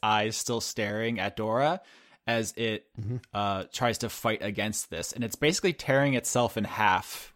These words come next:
Speaker 1: between its compulsion to flee and its single-minded approach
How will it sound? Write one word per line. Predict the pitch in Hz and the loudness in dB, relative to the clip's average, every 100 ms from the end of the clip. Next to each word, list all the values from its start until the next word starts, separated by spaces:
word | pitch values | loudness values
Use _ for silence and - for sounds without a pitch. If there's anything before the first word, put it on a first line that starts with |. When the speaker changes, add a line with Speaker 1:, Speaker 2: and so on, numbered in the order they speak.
| _ - | _ -6
Speaker 1:
between | - - 117 113 | -6 -2 0 0
its | 101 - - | -2 -4 -6
compulsion | - 117 - 117 - 117 107 | -4 -4 -2 -2 0 0 0
to | - 110 104 98 | 0 -2 -2 -4
flee | - 156 135 104 104 - - - - | 0 4 4 4 0 -8 -20 -16 -4
and | 113 | -2
its | 98 107 - - - | 0 -2 -4 -6 -10
single-minded | - 123 117 104 110 110 110 113 | -2 0 2 2 2 2 0 -2
approach | 104 - 117 107 - - | -2 0 0 0 -2 -4